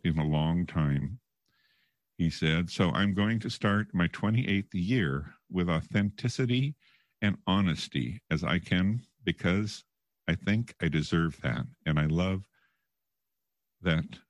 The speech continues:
<laughs> "And I owe that to my younger brother." Oh, my younger self. Oh, probably his brother, too. Ricky Dillon, uh, a popular YouTuber with,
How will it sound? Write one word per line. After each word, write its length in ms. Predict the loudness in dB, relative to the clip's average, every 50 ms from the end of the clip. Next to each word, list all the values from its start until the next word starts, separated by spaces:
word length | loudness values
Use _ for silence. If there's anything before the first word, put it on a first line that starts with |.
| _ _ _ _ _ _ _ _ _ _ _ _ _ _ _ _
<laughs> 100 | -10 -10 -10 -8 -8 -8 -6 -6 -8 -10 -10 _ -20 -20 -20 -20 -20 -20 -6 _
"And 160 | 2 2 4
I 120 | 2 2 2
owe 140 | 2 2 2
that 300 | 2 0 0 0 -2 -2
to 100 | 0 2
my 140 | 2 4 4
younger 380 | 4 4 4 2 2 2 0 0
brother." 460 | -2 -2 -4 -4 -4 -4 -8 -12 -14 -16 _ _ _ _ _ -2
Oh, 20 |
my 120 | 0 2 2
younger 280 | 4 2 2 0 -2
self. 340 | -4 -4 -2 -2 -2 -2 -2 -6 -12 -18 _ _ -6
Oh, 100 | -4 -4 -4 -6 _ _ _ _ _ _ _ _ _ -20 -20 -20 _ _ _ _ _
probably 220 | -4 0 0 0
his 80 | -2 0
brother, 300 | 0 0 0 0 0 -4
too. 200 | -2 -2 -2 -2 -2 -6 -14 -20 _ _ _ _ _ _ -20 -20 _ _ _ _ _ _ _ _ _ _ _ _ _ _ _ _ _ _ _ _ _ _
Ricky 360 | 2 2 2 4 2 2 4
Dillon, 640 | 4 4 2 2 2 2 0 2 2 0 0 0 -2 -4 -4 -10 -18 -20 -20 _ _
uh, 580 | 0 2 2 2 2 2 0 0 0 0 0 0
a 60 | -2 -2
popular 440 | -2 -2 0 2 2 2 4 4
YouTuber 680 | 4 4 4 2 2 2 2 2 4 4 4 2 2 2
with, 320 | 2 2 2 2 0 -2